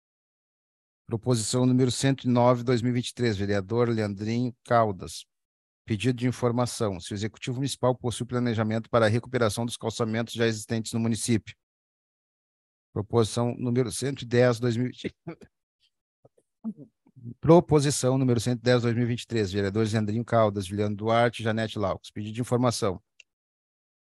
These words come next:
Solicito ao ente público municipal que habilite e apresente proposta junto à Caixa Econômica Federal, conforme as setecentos e vinte e quatro, setecentos e vinte e cinco,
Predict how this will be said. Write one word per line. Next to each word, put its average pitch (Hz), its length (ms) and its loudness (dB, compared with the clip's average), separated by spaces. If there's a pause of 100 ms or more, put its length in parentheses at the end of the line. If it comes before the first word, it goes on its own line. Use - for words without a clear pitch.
(520)
Solicito 123 520 2
ao 165 100 6
ente 147 180 0
público 117 380 -2
municipal 110 480 2
que 117 100 -4
habilite 101 460 -2
e - 20 2
apresente 101 420 -2
proposta 110 480 -2
junto 107 260 -2
à 101 40 2
Caixa 110 240 2
Econômica 110 400 -4
Federal, 101 340 2
conforme 107 540 2
as 98 200 -2 (420)
setecentos 104 520 -2
e - 40 -2
vinte 104 100 -2
e - 60 -12
quatro, 110 240 4
setecentos 101 300 -2
e - 20 -4
vinte 101 140 -4
e 101 200 -6
cinco, - 0 -